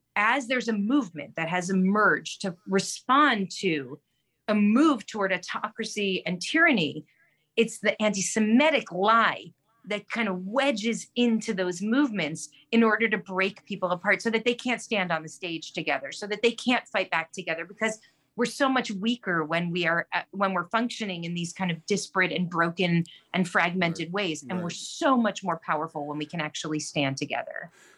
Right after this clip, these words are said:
Speaker 2: Right. So, so this is, I mean, this is the be-, beginning of a much longer and I hope ongoing conversation with you about anti-Semitism. And, you know, I, but i-, in brief, what, what,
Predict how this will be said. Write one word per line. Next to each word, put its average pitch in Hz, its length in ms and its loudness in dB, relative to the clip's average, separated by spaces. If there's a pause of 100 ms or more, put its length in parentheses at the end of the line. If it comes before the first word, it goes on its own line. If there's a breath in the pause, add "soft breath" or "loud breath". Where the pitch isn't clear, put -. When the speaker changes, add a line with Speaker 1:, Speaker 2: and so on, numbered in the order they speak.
(180 soft breath)
Speaker 2:
Right. 113 400 -10
So, 196 400 4
so 180 480 0
this 185 260 0
is, 185 360 0 (440)
I 143 100 -6
mean, 135 320 0
this 175 220 0
is 151 380 -2 (320 soft breath)
the 147 60 -4
be-, 165 300 4
beginning 170 640 4
of 143 140 2
a 139 80 4
much 156 380 0 (140)
longer 160 580 0
and 135 240 -2
I 123 120 0
hope 147 260 -2
ongoing 139 880 -2
conversation 123 720 -6
with 113 180 -8
you 117 160 -4
about 120 400 -6
anti-Semitism. 113 1120 -6
And, 131 380 -6 (440 loud breath)
you 180 160 2
know, 196 80 2
I, 165 140 2 (100)
but 160 280 0 (960 soft breath)
i-, - 40 -18 (460)
in 254 220 2
brief, 185 340 6
what, 247 220 6
what, 247 280 2